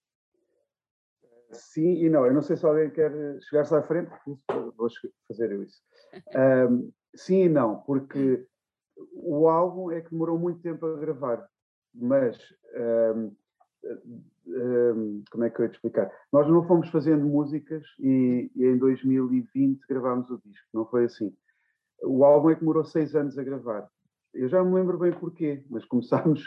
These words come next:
Speaker 1: <laughs> há seis anos.
Speaker 2: <laughs>
Speaker 1: Ahm, e fo-, e gravámos o álbum de uma forma muito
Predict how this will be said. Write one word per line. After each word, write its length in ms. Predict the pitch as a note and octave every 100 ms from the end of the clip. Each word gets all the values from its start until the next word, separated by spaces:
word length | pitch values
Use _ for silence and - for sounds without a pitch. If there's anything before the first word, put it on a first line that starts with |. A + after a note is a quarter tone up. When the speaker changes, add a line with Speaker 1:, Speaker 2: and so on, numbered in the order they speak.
| -
Speaker 1:
<laughs> 80 |
há 100 | C3
seis 300 | A#2+ C#3 C3
anos. 220 | A2 - - - -
Speaker 2:
<laughs> 800 | - _ - C4+ F#4 - - G4
Speaker 1:
Ahm, 600 | C3+ C3 C3 B2+ B2+ A2+ _ _ _ -
e 140 | D#3+
fo-, 340 | D#3+ - E3 D3+
e 80 | C#3
gravámos 460 | D3+ D#3+ D3 C#3
o 120 | C#3+
álbum 280 | B2 G#2 A2+
de 60 | A2+
uma 160 | B2+
forma 340 | B2 C#3 B2 B2+
muito 200 | C3